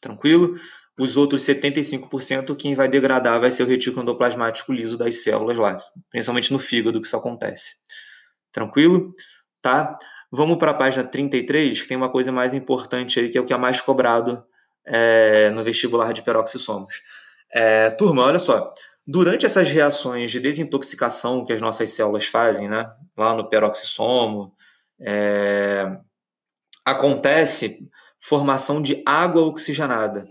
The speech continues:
Água oxigenada, ó, que vocês estão vendo aí, é H dois O dois, tranquilo? Essa água oxigenada, cientificamente, ela é chamada de peróxido de hidrogênio, tá? O nome científico da água oxigenada. O que que a gente tem que pensar?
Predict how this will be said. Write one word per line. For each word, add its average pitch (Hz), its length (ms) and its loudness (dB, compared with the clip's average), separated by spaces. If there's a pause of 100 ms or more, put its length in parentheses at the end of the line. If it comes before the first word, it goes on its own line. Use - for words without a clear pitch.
(140)
Água 135 200 0
oxigenada, 131 720 0
ó, 107 60 0
que - 60 -10
vocês 127 100 -4
estão 123 180 -4
vendo 131 220 -2
aí, 113 260 -4 (240)
é 113 100 -2
H 117 240 2
dois 131 280 2
O 147 80 0
dois, 107 400 -6 (320)
tranquilo? 151 460 0 (840)
Essa 147 240 0
água 160 140 2
oxigenada, 139 720 2
cientificamente, 143 1080 -6 (440)
ela 143 180 4
é - 20 -2
chamada 139 380 0
de 143 100 -4
peróxido 143 760 0
de 139 100 -2
hidrogênio, 117 560 -2 (100)
tá? 117 140 -2
O 117 60 -6
nome 117 200 -8
científico 120 500 -8
da 117 120 -2
água 117 120 0
oxigenada. 110 540 -6
O - 40 -20 (760)
que - 100 -16
que 190 60 2
a 185 40 4
gente 175 160 0
tem 160 100 0
que - 80 -12
pensar? 147 520 -2